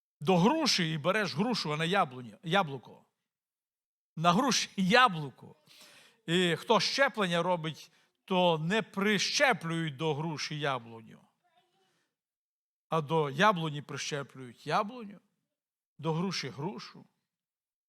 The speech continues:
до косточкових косточкові. Можливо, є інші якісь, знаєте,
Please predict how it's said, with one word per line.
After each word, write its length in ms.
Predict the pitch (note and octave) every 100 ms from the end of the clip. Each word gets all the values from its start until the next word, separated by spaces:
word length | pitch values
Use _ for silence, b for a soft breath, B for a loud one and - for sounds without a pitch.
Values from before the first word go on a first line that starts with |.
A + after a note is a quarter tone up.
| _ _
до 180 | D3 E3+
косточкових 720 | G3 E3+ G3 - A3 G3 E3
косточкові. 880 | - C#3+ - C#3 - G3 A3 - D2 _ _ _ _ _ _ _ _ _ _ _ _ _ _ -
Можливо, 420 | C4 B3+ E4 A3+
є 200 | A3+ A#3+
інші 580 | A3 D4+ D#4 A3 - F3+
якісь, 360 | E3 F#3 D#3+
знаєте, 440 | G3 G3 E3+ D#3